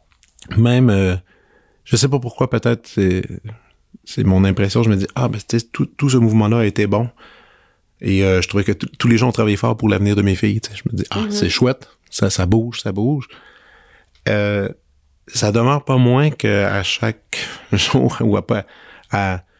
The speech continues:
Speaker 1: au moins une fois par semaine, toujours un événement qui, on dirait qu'on recule encore un peu. Ça avance un peu, ça recule. Moi, je voulais avoir ton point de vue en ce moment, comment tu trouves ça,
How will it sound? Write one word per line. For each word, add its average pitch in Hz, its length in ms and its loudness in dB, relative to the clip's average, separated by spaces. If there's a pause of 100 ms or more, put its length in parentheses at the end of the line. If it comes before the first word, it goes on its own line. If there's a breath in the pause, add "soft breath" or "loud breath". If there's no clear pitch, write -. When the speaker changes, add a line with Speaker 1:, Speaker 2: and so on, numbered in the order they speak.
(100)
Speaker 1:
au 117 140 4
moins 127 140 2
une 123 60 2
fois 127 140 -2
par 113 120 -2
semaine, 110 180 2
toujours 120 260 2
un 104 120 0
événement 104 440 0
qui, - 200 -10
on 101 140 0
dirait 104 140 0
qu'on 110 160 -2
recule - 380 -2
encore 95 300 -2
un 92 140 -4
peu. 101 160 -10 (380 soft breath)
Ça - 160 -6
avance 98 280 -2
un 107 80 0
peu, - 160 -6
ça - 160 -6
recule. 98 560 -6 (600 loud breath)
Moi, 135 80 2
je 113 100 -2
voulais 117 160 0
avoir 117 260 0 (320)
ton 110 160 2
point 113 180 0
de 107 60 2
vue 117 60 2
en 113 40 2
ce 107 80 -4
moment, 110 80 2
comment 113 160 2
tu - 120 -4
trouves 101 160 -2
ça, 123 120 0